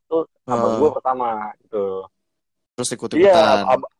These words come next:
Speaker 1: abang
Speaker 2: Kayak se-,
Speaker 1: gua
Speaker 2: seneng
Speaker 1: sama
Speaker 2: nih,
Speaker 1: temen-temennya ya
Speaker 2: suka
Speaker 1: kan.
Speaker 2: nih, kan.
Speaker 1: Abang gua sama temen-temennya, gua, gua yang intil lah namanya Ade kan. Gua ikutan,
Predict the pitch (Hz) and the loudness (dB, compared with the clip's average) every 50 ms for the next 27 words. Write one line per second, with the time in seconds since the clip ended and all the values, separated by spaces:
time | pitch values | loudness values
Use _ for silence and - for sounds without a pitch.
0 | _ _ - 127 123 - 127 127 123 120 113 113 113 123 135 151 156 165 135 131 | _ _ -4 -4 0 0 0 0 0 -4 -8 -2 2 4 4 4 4 2 0 -4
1 | 127 120 120 120 113 110 110 113 110 110 113 131 139 143 139 127 117 113 117 113 | -4 -6 -8 -8 -8 -6 -8 -10 -10 -10 -12 -8 -8 -6 -6 -6 -2 0 0 0
2 | 120 123 131 - 104 104 104 110 110 113 110 104 104 107 101 107 113 113 113 107 | 0 0 -2 -4 -8 -12 -16 -16 -16 -16 -16 -18 -18 -14 -8 -8 -8 -8 -8 -14
3 | 107 107 110 110 107 107 101 101 104 110 127 147 165 170 165 139 113 104 113 123 | -20 -20 -20 -20 -20 -20 -20 -18 -12 -6 -4 -4 -4 -4 -6 -12 _ -2 2 2
4 | 127 127 - - 117 110 139 151 147 135 113 113 104 104 98 104 104 104 104 117 | 2 2 2 -2 -2 2 2 2 2 0 -4 -10 -14 -14 -12 -12 -14 -16 -18 -4
5 | - 160 156 151 139 120 117 110 113 113 107 107 110 123 117 117 110 113 117 120 | 0 2 2 2 2 0 -4 -8 -8 -8 -8 -6 -6 -4 0 2 2 2 2 0
6 | 127 127 _ _ _ _ _ _ _ _ _ _ _ _ _ _ _ _ _ _ | -2 -8 _ _ _ _ _ _ _ _ _ _ _ _ _ _ _ _ _ _
7 | _ _ _ _ _ _ _ 104 110 107 104 - 113 104 _ - 143 147 | _ _ _ _ _ _ _ _ -10 -10 -10 -10 -14 -4 _ 0 2 2